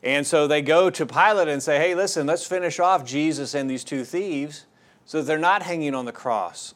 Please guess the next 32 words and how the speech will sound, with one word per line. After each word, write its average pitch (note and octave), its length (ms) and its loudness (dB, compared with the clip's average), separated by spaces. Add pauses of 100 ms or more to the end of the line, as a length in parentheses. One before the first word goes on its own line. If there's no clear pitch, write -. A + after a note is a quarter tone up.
on G#2+ 300 -10
Saturday, F#2+ 800 -4 (420)
the A#2 100 -6
next A#2 360 -6
day." G#2 380 -6 (640)
And G#2+ 140 -12
so B2 100 0
you'll B2 200 0
remember D3 340 -2
they C#3+ 100 2
went A#2 320 -2
and C3+ 100 -8
they A#2 100 -2
broke A2+ 340 -4
the B2+ 80 -10
two C#3 280 -4
legs B2+ 380 -2
of C3 140 -8
the C#3+ 100 -8
thieves. A#2+ 500 -8 (440)
Jesus, E3 840 -2
to C3+ 120 -6
their B2+ 140 2
surprise, C3 600 -2
was - 20 -8
already B2+ 420 -2
dead, A#2 500 -10 (840)
and A2 120 -10
they C3 120 -2
stuck C3+ 340 -4
him D3+ 100 -4
through D#3 440 -4